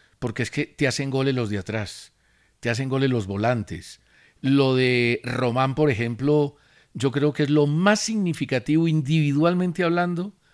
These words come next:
del remate de esta liga Betplay. Lo de Román, ayer hizo dos goles, le anularon uno, pero Román está llegando con una facilidad y con una comodidad por la punta y por el medio impresionantes. Pero yo sí veo,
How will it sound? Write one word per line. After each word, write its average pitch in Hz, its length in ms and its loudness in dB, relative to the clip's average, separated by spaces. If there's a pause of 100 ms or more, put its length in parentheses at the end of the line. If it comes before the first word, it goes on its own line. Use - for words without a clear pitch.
(260)
del 131 220 -2
remate 123 420 -4
de 147 80 2
esta 139 220 -4
liga 135 240 -2
Betplay. 127 580 -4 (420)
Lo 113 120 -4
de 113 60 -4
Román, 127 840 -4
ayer 117 220 -4
hizo 143 200 0
dos 143 160 0
goles, 143 300 0
le 101 80 -2
anularon 110 480 -2
uno, 123 340 -2 (500)
pero 120 200 -2
Román 107 340 -4
está 143 220 -2
llegando 135 400 -2
con 117 160 -4
una 131 380 -2 (420)
facilidad 120 720 -2
y 143 100 -2
con 117 240 -2
una 147 160 -2
comodidad 113 880 0
por 113 220 -2
la 107 200 -6
punta 165 340 4
y 165 100 -2
por 120 320 -2
el 104 140 -4
medio 120 540 2 (440)
impresionantes. 135 1000 0 (300)
Pero 139 220 6
yo 131 140 2
sí 170 160 2
veo, 160 360 6